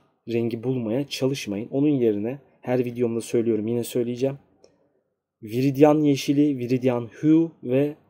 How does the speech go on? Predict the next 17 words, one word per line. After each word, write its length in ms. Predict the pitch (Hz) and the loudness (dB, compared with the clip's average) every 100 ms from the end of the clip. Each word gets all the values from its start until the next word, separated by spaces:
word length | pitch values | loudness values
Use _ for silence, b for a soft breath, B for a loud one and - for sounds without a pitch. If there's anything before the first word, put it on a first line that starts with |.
| _ _ _ _ _ _ _ _ _ _ _ - | _ _ _ _ _ _ _ _ _ _ _ -4
alizarin 500 | 135 135 139 143 135 - | -2 2 2 2 0 2
crimson'la 760 | 147 139 - 113 104 117 135 | 2 2 -2 -2 -2 -4 -8
permanent 680 | - 131 127 127 135 143 139 | -2 0 2 2 2 0 0
de 40 | 127 | 0
olabilir. 500 | 107 104 107 135 - | 0 -2 -2 -4 -4
Permanent 560 | 123 117 117 120 120 - | -4 -2 -2 -2 -4 -4
geçici 380 | 120 120 120 | -6 -6 -8
demek, 300 | 113 104 113 | -6 -6 -8
bir 60 | 113 | -6
de 60 | 107 | -6
kalıcısı 600 | - 107 104 107 - 113 | -4 -4 -4 -10 -6 -6
var. 140 | 127 - b b _ | -6 -10 b b _
Permanent 640 | - 131 135 139 143 139 | -2 0 0 0 -2 -2
olabilir 460 | 117 107 113 143 135 | -6 -6 -6 -4 0
veya 360 | 127 123 - - | 0 -2 -6 -8
kalıcısıyla 880 | 139 131 123 120 - 104 110 127 - | -4 -4 -4 -10 -10 -8 -8 -8 -8
alizarin 500 | 147 117 127 120 | -6 -2 -2 -4